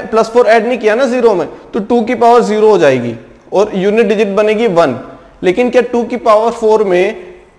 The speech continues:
सिक्सटीन होता है? टू की power four, क्या यूनिट डिजिट वन होती है? नहीं, सिक्स होती है। नहीं, सिक्स होती है, उसमें four eight करना पड़ेगा वापस से, Clear?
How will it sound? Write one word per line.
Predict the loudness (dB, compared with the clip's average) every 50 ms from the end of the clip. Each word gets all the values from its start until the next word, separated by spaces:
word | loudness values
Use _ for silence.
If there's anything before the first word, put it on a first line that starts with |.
| _ _ _ _ -14
सिक्सटीन | -6 -4 -4 -4 -4 -2 -2 0 2
होता | 2 2 2 2
है? | 2
टू | 2 0
की | -2 0 0
power | 2 2 2 2
four, | 0 -4 -4
क्या | -2 -2 -4
यूनिट | -2 -2 -2 -2 -2
डिजिट | -2 -2 -4 -2 0
वन | 0 0 2
होती | 0 0 0 -2 -2
है? | 0
नहीं, | 0 0 0
सिक्स | -2 -4 -6 -2 0
होती | -2 0 0 -2 -2
है। | -4 -4 -4 -8 -16 -20 -20 -20 _ _ _ _ _ _ _ _ _ _ _ _ -8
नहीं, | -4 -2 -2 -2 -2 -4 -6 -10 -16 -20 -20 -12
सिक्स | -6 -4 -4 -4 0 0
होती | 0 0 0 -2
है, | -4
उसमें | -4 -4 -4
four | 0 2 4 4 4
eight | 4 2 0
करना | -2 0 0 0 0
पड़ेगा | 0 0 0 0 0
वापस | 2 0 0 0 -2 -4 -6
से, | -8 -10 -12 -12 -14 -20 _ _ _ _ _ _ -6
Clear? | -2 2 2 4 2 2 0